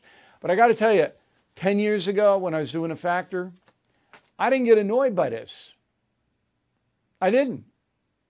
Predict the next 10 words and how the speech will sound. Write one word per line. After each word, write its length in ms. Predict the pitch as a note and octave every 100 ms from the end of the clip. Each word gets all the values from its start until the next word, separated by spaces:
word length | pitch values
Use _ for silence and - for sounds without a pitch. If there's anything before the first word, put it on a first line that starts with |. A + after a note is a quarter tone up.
| _ _ _ _ -
I 80 | A3+
didn't 140 | C4
get 100 | A3+
annoyed 300 | F#3+ E3+ E3+
by 100 | D#3+
Juan 460 | D3+ C#3+ D3+ D3+ C#3
Williams 920 | C#3+ D3+ D3 D3 C#3+ C#3+ C#3 C#3 -
or 240 | C3 C3+ C3
the 140 | C#3+
other 440 | D#3 D#3+ D#3 D3+